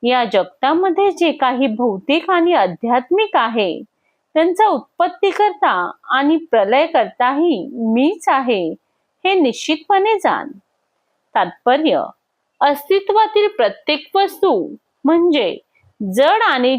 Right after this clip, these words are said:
चेतन तत्वाची निर्मिती आहे. चैतन्य हे सृष्टीचे मूळ आहे आणि पदार्थाची निर्मिती चैतन्यामुळे होते.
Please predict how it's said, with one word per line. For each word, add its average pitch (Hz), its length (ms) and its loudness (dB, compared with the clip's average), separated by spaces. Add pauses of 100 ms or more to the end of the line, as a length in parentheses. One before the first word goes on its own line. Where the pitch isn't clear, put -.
(260)
चेतन 285 540 0
तत्वाची 208 560 0
निर्मिती 190 600 -2
आहे. 185 420 -2 (1000)
चैतन्य 440 640 0
हे 403 100 0
सृष्टीचे 370 640 0
मूळ 277 340 2
आहे 302 520 0 (540)
आणि 370 240 0
पदार्थाची 294 760 0
निर्मिती 349 840 0
चैतन्यामुळे 392 800 0
होते. 220 480 0